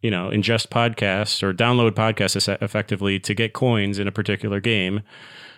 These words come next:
So you can, you know, get a thousand coins by listening to thirty seconds of a podcast. Why is it thirty seconds? Because that is the certified I A B download that triggers all of the, "Oh, this is an authentic download. All the ads were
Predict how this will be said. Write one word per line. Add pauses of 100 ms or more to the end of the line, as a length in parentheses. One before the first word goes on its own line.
So
you
can,
you
know,
get
a
thousand
coins
by
listening
to
thirty
seconds
of
a
podcast. (540)
Why
is
it
thirty
seconds?
Because
that
is
the
certified
I
A
B
download
that
triggers
all
of
the,
"Oh,
this
is
an
authentic
download.
All
the
ads
were